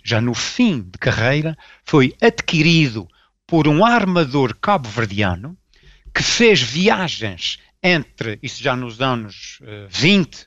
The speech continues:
mil novecentos e vinte, fez várias viagens entre Cabo Verde e os Estados Unidos, trazendo imigrantes.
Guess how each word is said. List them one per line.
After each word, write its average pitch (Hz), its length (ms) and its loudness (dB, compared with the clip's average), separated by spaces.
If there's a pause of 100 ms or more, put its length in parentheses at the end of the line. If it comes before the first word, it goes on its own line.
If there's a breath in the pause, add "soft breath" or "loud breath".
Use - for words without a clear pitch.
mil 127 180 -6
novecentos 117 280 -6
e 139 80 -2
vinte, 143 300 0 (320 loud breath)
fez - 500 0
várias 208 580 0
viagens 123 600 -4 (260)
entre 147 540 0 (300)
Cabo 175 240 -10
Verde 139 420 0
e 220 40 -14
os - 80 -14
Estados 160 400 -6
Unidos, 180 400 -6 (160)
trazendo 170 680 2
imigrantes. 147 680 0